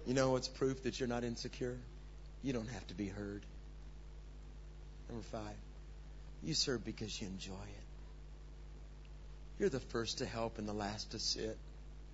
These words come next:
You have an acute sense of others' needs. You can tell when somebody's walking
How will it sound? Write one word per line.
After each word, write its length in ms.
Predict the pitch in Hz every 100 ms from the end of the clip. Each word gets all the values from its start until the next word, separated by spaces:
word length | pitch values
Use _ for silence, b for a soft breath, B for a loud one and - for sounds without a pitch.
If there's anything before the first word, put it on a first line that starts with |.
| - - - - - - -
You 120 | - 170
have 180 | 190
an 80 | 147
acute 380 | 127 - 147 107
sense 300 | - 135 123
of 100 | 110
others' 340 | 123 123 113
needs. 580 | 113 113 117 117 - - - - - - - - - - -
You 80 | 214
can 160 | 185 156
tell 300 | - 156 139
when 120 | 123
somebody's 400 | - 139 120 110
walking 320 | 127 117 113